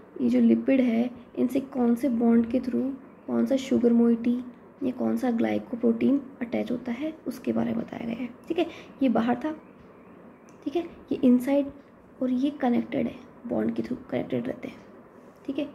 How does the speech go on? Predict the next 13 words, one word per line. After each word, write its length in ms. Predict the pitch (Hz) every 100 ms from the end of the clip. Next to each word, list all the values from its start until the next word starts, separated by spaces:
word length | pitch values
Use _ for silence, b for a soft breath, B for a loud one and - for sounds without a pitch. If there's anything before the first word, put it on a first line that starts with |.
| - 277
ये 40 |
कनेक्टेड 480 | 269 240 240 - 240
रहते 200 | - -
हैं 500 | - - - - 240
बॉन्ड 220 | - -
के 80 | -
through, 180 | - - - - - - - - - - - - - - -
ठीक 120 | 339
है। 80 | 302 - - - - -
ये 120 | 262
लिंक्ड 360 | 247 240 247 262
वाले 260 | 277 277 285
हैं 180 | 320